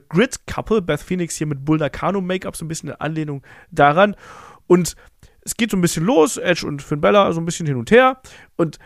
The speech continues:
dann kommt aber das, was wir schon seit längerem sehen wollen, nämlich Rhea Ripley und Beth Phoenix, die sich hier im Ring gegenüberstehen und sich erstmal die Clotheslines um die Ohren kloppen. Äh, generell, bevor ich dich hier drankommen lasse, was ich sehr schön fand, war, dass Rhea und Beth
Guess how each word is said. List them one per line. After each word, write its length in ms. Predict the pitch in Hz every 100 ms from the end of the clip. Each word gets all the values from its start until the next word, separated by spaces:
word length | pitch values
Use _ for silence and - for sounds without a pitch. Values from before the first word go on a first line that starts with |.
| -
dann 120 | 170
kommt 160 | 196
aber 100 | 175
das, 160 | 151 170
was 140 | 160
wir 80 | 160
schon 120 | 147
seit 100 | 139
längerem 300 | 131 196 156
sehen 260 | 127 123 123
wollen, 180 | 123 143
nämlich 220 | 147 139
Rhea 160 | 147 143
Ripley 320 | 151 - 160
und 240 | - 139 - -
Beth 140 | - 143 -
Phoenix, 360 | 214 170 -
die 220 | - 139 135
sich 200 | 135 131
hier 240 | 139 131
im 200 | 135 127 - -
Ring 180 | 139 175
gegenüberstehen 520 | 160 151 156 - 165
und 60 | 151
sich 100 | 156
erstmal 200 | 151 147
die 60 |
Clotheslines 500 | - 160 185 120 117
um 100 | - 135
die 80 | -
Ohren 300 | 120 120 117 - - -
kloppen. 480 | - 131 - - - _ - - - _
Äh, 160 | 139 123 _ _ _ _ _ _
generell, 480 | - 175 147 185 359 - _ _ _
bevor 340 | 156 160 156 147 -
ich 140 | -
dich 140 | 190
hier 440 | - - 185 180 -
drankommen 420 | - 175 - 185
lasse, 260 | 185 247 - - -
was 160 | 170 185
ich 80 | 170
sehr 120 | 170
schön 240 | - 220
fand, 220 | 233 220 170
war, 140 | 170
dass 240 | 170 156
Rhea 280 | 151 156 202
und 200 | 202 147
Beth 240 | 143 175